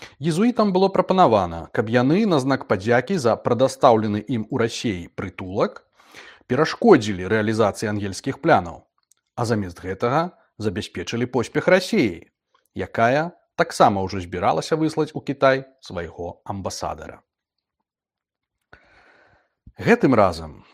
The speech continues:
у тысяча васемсот пятым годзе, полацкія езуіты меліся дабірацца ў Кітай незалежна ад самога пасольства, то бок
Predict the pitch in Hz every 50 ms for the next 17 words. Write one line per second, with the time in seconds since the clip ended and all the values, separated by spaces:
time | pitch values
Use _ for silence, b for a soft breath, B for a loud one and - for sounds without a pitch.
0 | B B _ - 113 101 95 92 - 120 107 117 - 135 107 - - 131 127 -
1 | 131 127 - 156 135 107 - - 92 90 92 123 156 196 135 92 87 73 - -
2 | _ _ _ _ B B B B B B B B B - - 226 240 226 233 -
3 | - 202 190 185 180 170 156 175 196 202 190 - 185 160 170 185 185 165 151 -
4 | 165 147 143 135 139 151 160 160 160 - 151 131 - - 131 123 - 180 180 180
5 | 175 147 - _ - - 117 131 151 147 185 202 214 175 120 98 95 98 95 -
6 | 110 - - 135 139 131 95 104 - - 101 - - 180 214 190 - - 170 165
7 | 160 160 B B B B - 151 156 180 180 180 -